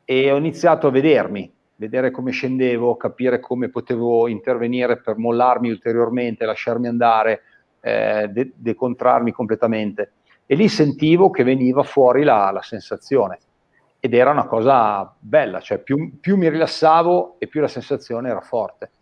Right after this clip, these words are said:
E probabilmente se mi avesse portato a settanta metri, io tutti i giorni sarei sceso a settanta e non avrei minimamente avuto la possibilità di intervenire sulla, sul mio modo di andare sott'acqua.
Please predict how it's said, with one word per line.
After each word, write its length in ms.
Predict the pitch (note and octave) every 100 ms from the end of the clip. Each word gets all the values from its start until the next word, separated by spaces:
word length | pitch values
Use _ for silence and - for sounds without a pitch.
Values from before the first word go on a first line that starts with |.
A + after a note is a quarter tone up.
| _ _ _ _
E 140 | B2+
probabilmente 540 | C3 C#3+ D3 D3+ F3 F3
se 120 | -
mi 60 | B2+
avesse 320 | C3 - A#2
portato 520 | C3 A#2 D3 - A#2+
a 40 |
settanta 440 | G#2+ A#2+ C3 B2 D#3
metri, 400 | C#3 A#2 D3 B2+
io 80 | G#2+
tutti 220 | A2 B2+
i 20 |
giorni 560 | A#2 B2 C#3 C3+ G#2+ G2+
sarei 280 | G#2 G2+
sceso 300 | F#2+ C#3 A#2+
a 20 | A2
settanta 760 | C3+ C3 A#2+ G2+ F2 A#2 A#2 _ _ _ _
e 80 | A2
non 120 | A2+
avrei 300 | A2 B2+ A#2+
minimamente 580 | B2 C3 B2+ C3 C3+ C3
avuto 280 | C3 C3
la 80 | B2
possibilità 680 | - A2 - A#2+ B2+ B2+ A#2+
di 100 | A#2+
intervenire 640 | G#2 A#2 A2+ A#2+ G#2+ A2
sulla, 640 | - - G2+ G2+ F#2 F#2+ _ _
sul 200 | _ -
mio 120 | A2+ A#2
modo 240 | A#2 A2+
di 40 |
andare 240 | G#2+ G#2 G2+
sott'acqua. 600 | - - G2 F2 -